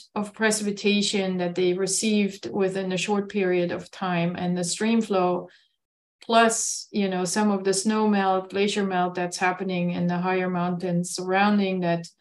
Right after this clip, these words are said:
that, um, you know, low plain area that was flooded. And I think a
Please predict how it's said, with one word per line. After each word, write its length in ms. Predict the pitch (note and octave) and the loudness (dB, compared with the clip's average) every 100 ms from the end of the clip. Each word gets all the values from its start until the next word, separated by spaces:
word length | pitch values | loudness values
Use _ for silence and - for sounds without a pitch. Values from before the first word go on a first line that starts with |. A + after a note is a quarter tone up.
| _ _ _ _ F3+ | _ _ _ _ -4
that, 460 | F#3+ F3+ F3 - | -2 -2 -4 -8
um, 560 | F#3+ F3+ F3 - G3+ G#3 | -6 -4 -6 -6 -10 -8
you 160 | G#3 G3 | -4 -2
know, 120 | F#3 | 0
low 260 | F3 G3+ G3+ | 2 2 0
plain 360 | G3+ G3 F#3+ | 0 0 0
area 420 | F3 G3 G3 F#3 | -2 0 2 0
that 180 | F3 F3+ | 0 0
was 220 | F3+ F3 | 0 -2
flooded. 400 | - G3 F#3 E3+ | -2 0 2 0
And 200 | F3+ F3 | 0 -4
I 80 | F3 | -6
think 260 | E3 G#3 | -2 -2
a 40 | - | -2